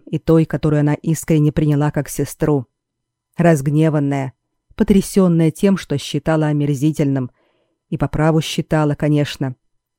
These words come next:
Только кому от этого легче? К счастью,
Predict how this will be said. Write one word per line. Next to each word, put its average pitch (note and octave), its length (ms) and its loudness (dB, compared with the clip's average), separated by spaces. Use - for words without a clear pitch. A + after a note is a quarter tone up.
Только D#3+ 300 0
кому E3+ 300 2
от E3+ 140 2
этого E3 260 0
легче? - 480 -2
К - 80 -20
счастью, A#3 680 2